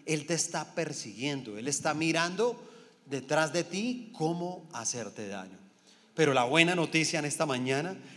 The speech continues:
es que Dios está con nosotros para vencer todo plan y todo ataque de Satanás, y le damos un fuerte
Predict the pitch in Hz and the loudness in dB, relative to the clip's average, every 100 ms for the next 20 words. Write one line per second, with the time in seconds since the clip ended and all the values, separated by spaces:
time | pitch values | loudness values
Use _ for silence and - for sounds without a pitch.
0 | - 131 123 - 139 135 151 160 156 - | -8 -2 -2 0 0 2 2 2 -2 -6
1 | - 131 - 135 127 143 135 123 131 127 | -4 -2 0 0 0 -2 -2 -2 -2 -2
2 | 127 156 - - - - 131 123 113 113 | -2 -4 -6 -12 -6 4 6 8 6 4
3 | 110 - 147 170 185 - - - 156 151 | 4 6 8 6 4 -6 -4 6 8 10
4 | 156 156 160 175 220 202 - 151 147 139 | 8 8 8 8 8 0 4 6 8 8
5 | 143 139 143 139 139 135 123 123 110 113 | 8 6 6 6 6 2 2 0 0 4
6 | 139 170 - - - 135 120 120 135 143 | 6 4 0 -2 4 6 8 6 6 6
7 | 151 143 - - 165 190 185 202 214 | 6 6 4 12 12 12 12 10 10